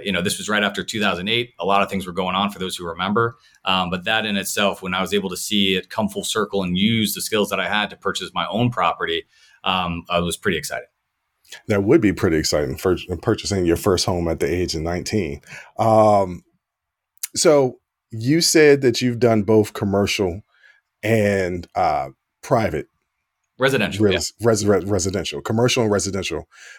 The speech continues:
Speaker 2: But let's focus a little bit about the commercial aspects of it right now. Uh, you've worked with Amaz-, Amazon and Nestle. You said that you take the, the emotion for residential is in it and the emotion for commercial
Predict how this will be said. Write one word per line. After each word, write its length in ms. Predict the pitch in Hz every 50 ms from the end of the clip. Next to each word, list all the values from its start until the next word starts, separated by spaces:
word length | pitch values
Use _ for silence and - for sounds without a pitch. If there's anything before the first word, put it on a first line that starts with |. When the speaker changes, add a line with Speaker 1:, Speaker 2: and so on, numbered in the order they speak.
| _ -
Speaker 2:
But 80 | 131 127
let's 200 | 139 160 160 -
focus 300 | - 156 147 139 - -
a 60 | 135
little 160 | 127 127 120
bit 140 | 117 117 110
about 260 | 104 107 95 - _ _ _
the 80 | - 110
commercial 680 | - - 113 110 110 110 110 101 - 101 90 - - -
aspects 580 | - 107 104 101 - - 107 90 87 - - -
of 220 | - - 98 92
it 120 | 98 90 - -
right 220 | - 101 98 90 -
now. 340 | 87 87 80 71 64 62 - _ - - - - - _ _
Uh, 260 | - 127 123 117 110 113
you've 160 | 117 143 139
worked 200 | 151 156 147 -
with 220 | 143 131 - - -
Amaz-, 380 | - 131 135 135 135 117 127 - _ -
Amazon 520 | 123 127 131 131 110 120 123 117 117 117 117
and 180 | 110 104 101
Nestle. 440 | 104 117 113 - - - 69 58 - - - - - - - - _ -
You 100 | 113 113
said 380 | - - 147 135 131 127 117 98
that 200 | 117 107 - -
you 120 | 113 110
take 260 | 107 - 117 110 107 - - - _ _ -
the, 180 | 110 107 104 -
the 120 | 104 110 98
emotion 800 | 92 92 101 110 123 135 131 - 139 123 117 110 107 107 110
for 220 | - - 113 101 95
residential 680 | 110 113 110 104 107 107 113 110 104 - 110 98 98
is 120 | 95 90 110
in 160 | 104 101 101
it 120 | 95 95
and 180 | 117 95 95 90
the 60 | 85
emotion 600 | 82 92 104 107 113 110 - 113 104 98 95 98
for 440 | 98 - 107 98 92 90 87 85 85
commercial 680 | - - - 104 110 127 127 107 - - 87 78 -